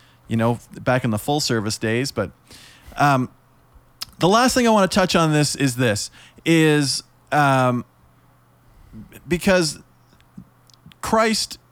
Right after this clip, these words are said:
did give us a commandment that was for everyone. And so, you know, uh, it could be a rallying call, uh, which is this, Matthew twenty-eight nineteen, "Go therefore and make disciples of all nations, baptizing them in the name of the Father and of the Son and of the Holy Spirit."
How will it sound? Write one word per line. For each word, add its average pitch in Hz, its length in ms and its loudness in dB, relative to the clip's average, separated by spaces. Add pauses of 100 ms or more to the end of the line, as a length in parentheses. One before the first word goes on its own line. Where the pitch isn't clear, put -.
(280)
did 190 260 0
give 165 200 2
us 160 140 0
a 151 80 0
commandment 139 760 0
that 139 140 0
was 135 120 -2
for 147 240 0
everyone. 113 640 0 (560)
And 151 160 0
so, 151 300 2
you 143 100 0
know, 143 300 0
uh, 131 140 -2
it 120 300 -6
could 156 120 0
be 147 100 4
a 131 80 4
rallying 139 560 2
call, 117 640 0 (360)
uh, 123 180 0
which 139 200 0
is 135 140 -4
this, 127 340 0 (140)
Matthew 143 340 0
twenty-eight 139 500 -2
nineteen, 120 560 -2
"Go 175 280 2
therefore 180 520 -2
and 131 160 -2
make 135 180 -2
disciples 123 520 -4
of 117 100 -2
all 120 140 0
nations, 110 440 -6
baptizing 156 680 -2
them 135 160 -2
in 127 60 -2
the 123 80 -2
name 120 160 -2
of 113 80 -4
the 117 60 -4
Father 135 360 0
and 139 60 -4
of 135 80 -8
the 131 40 -6
Son 110 320 -4
and 110 140 -4
of 120 80 -6
the 110 100 -6
Holy 110 280 -2
Spirit." 98 440 -8